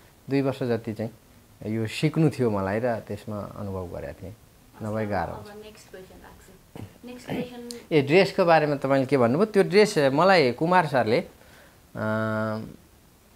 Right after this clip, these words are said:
Speaker 1: "हिपहप खालको ड्रेस लाउनुहोस्" भनेर भन्नुहुन्छ। "अझै पनि तपाईँको ड्रेस मिले छैन, अझै चेन्ज गर्नुहोस्, तपाईँको, अ, हिपहप चाहियो, हिपहप" भन्दै हुनुहुन्छ, होइन? त्यो गाउँबाट आएको तर सहर, उम्, गाउँको एउटा किसिमको त्यो,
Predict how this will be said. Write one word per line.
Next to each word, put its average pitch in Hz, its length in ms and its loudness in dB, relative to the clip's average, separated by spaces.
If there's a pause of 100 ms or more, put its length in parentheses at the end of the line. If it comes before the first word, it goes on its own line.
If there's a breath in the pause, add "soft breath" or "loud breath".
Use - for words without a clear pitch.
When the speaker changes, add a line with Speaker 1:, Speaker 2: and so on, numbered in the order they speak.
(420)
Speaker 1:
"हिपहप 170 460 4
खालको 151 300 4
ड्रेस 143 260 2
लाउनुहोस्" 127 320 2
भनेर 101 220 -2
भन्नुहुन्छ। 101 320 -2
"अझै 147 220 6
पनि 180 100 2
तपाईँको 165 280 2
ड्रेस 135 260 2
मिले 156 140 4
छैन, 143 200 2
अझै 156 240 2
चेन्ज 143 300 2
गर्नुहोस्, 151 260 2
तपाईँको, 135 420 2
अ, 95 560 -8 (360)
हिपहप 123 460 2
चाहियो, 127 260 6
हिपहप" 110 280 2
भन्दै 101 360 -6
हुनुहुन्छ, 92 260 -8
होइन? 139 240 -2 (500 loud breath)
त्यो 131 520 6
गाउँबाट 185 480 6
आएको 156 720 6
तर 156 680 6
सहर, 156 360 6
उम्, 120 540 0 (180)
गाउँको 185 640 4
एउटा 175 360 2
किसिमको 160 480 0
त्यो, 120 500 2